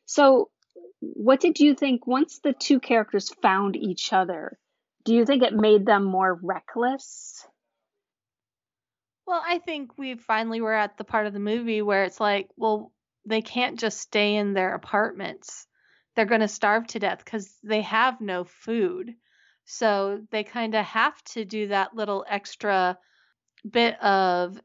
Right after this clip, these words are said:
Speaker 2: adventuring out to try to find food, substance, and eventually to find a way to get away from the zombies.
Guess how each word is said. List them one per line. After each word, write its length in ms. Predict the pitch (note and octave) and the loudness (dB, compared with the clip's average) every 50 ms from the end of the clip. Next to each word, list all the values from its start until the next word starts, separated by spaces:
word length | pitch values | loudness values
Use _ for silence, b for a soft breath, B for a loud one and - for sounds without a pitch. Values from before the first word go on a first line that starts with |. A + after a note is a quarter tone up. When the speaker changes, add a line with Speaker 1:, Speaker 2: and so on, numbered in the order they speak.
| - - | -6 -6
Speaker 2:
adventuring 800 | G#3 F#3 F#3 G#3 G3+ G#3+ A3 - - A3+ G#3+ G3+ G3 F#3+ - - - | -6 -4 -2 -2 -2 -2 -4 -6 -6 -6 -4 -4 -4 -4 -6 -4 -2
out 400 | - G#3 G3 F#3+ G#3 A3+ - _ | 0 2 2 2 2 -2 -6 _
to 140 | - - G3 | -12 -12 -10
try 220 | - - - F#3+ | -8 -6 -4 -4
to 80 | F#3 F3+ | -4 -4
find 320 | - - F3+ F3+ F3+ F#3 | -4 -6 -6 -4 -6 -8
food, 480 | - - - A#3+ A3+ A3 A3 G#3+ G3+ - | -8 -6 -2 0 0 2 0 0 -4 -6
substance, 720 | - - G#3+ G3+ - - - - A3 A3 G#3+ - - - b b b b b b b b - | -4 -2 -2 -2 -2 -4 -6 -4 -4 -4 -4 -8 -12 -18 b b b b b b b b -2
and 200 | A#3+ B3+ C4 C4 | -2 0 0 0
eventually 600 | B3+ A#3 D4 D4+ F4+ F4+ - C#4+ A#3+ A3+ A3 A3+ | 0 0 0 0 0 -2 -4 -2 -2 -2 -2 -4
to 280 | - - - B3 A#3 A3+ | -8 -10 -8 -8 -8 -4
find 360 | - - A#3 A#3 B3+ B3+ B3 | -2 0 0 0 0 -2 -2
a 100 | A#3 G#3 | -2 -2
way 500 | G3+ G3+ G3 G3+ G#3 A3+ B3+ C4 C4 C4 | 0 0 0 0 0 -2 -4 -6 -8 -10
to 220 | - - - - A3 | -10 -12 -12 -10 -8
get 180 | F#3 A3 G#3 | -6 -4 -2
away 260 | G#3 F#3+ G3 G3 G3 F#3+ | -2 0 0 0 0 0
from 200 | G3 - - G3+ | -2 -6 -14 -14
the 200 | - - G#3 F#3 | -8 -8 -8 -6
zombies. 800 | G3 - F3+ G#3 B3 C4+ A#3+ - F#3 F3+ - - A3 - - | -2 0 0 0 0 -2 -4 -6 -8 -10 -12 -12 -14 -16 -18